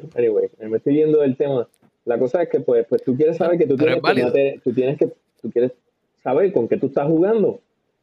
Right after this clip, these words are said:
Speaker 1: Eh, y eso, eso define a qué, qué, qué, qué lúpulos, qué frutas tú quieres integrar. Eh, y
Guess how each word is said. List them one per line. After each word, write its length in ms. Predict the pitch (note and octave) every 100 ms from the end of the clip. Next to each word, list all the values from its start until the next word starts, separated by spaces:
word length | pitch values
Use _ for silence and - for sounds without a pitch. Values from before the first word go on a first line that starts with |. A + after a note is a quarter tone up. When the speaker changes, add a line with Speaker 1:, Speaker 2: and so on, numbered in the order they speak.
| _ -
Speaker 1:
Eh, 260 | G#2+ G#2 - -
y 380 | A#2 A#2 A2+ - _ _ -
eso, 420 | C3 C3 D#3+ E3 - _ -
eso 380 | G#3 G3+ E3+
define 800 | C#3+ C#3 - G3+ F#3 D3 C3 - _ _ _ _ _ -
a 160 | A#2+ -
qué, 280 | B2 B2+ _
qué, 320 | - B2+ C3 C3+ _ _ _ _ _
qué, 160 | D3+ - - -
qué 100 | -
lúpulos, 540 | D3+ E3 D#3+ C#3+ C3+
qué 140 | C#3+
frutas 520 | B2 F3+ F#3+ E3+ C#3 -
tú 120 | C3
quieres 240 | C3 D3 D3+
integrar. 520 | C3+ A#2+ G#2+ G#2+ A2+ A#2 _ _ _ _
Eh, 640 | - G2+ G2+ G2+ G2+ G2 - - _ _ _ _ _ _ _ _ _ _ _ _ _ _ _ _ _ _ _ _
y 320 | C3+ C3+ C3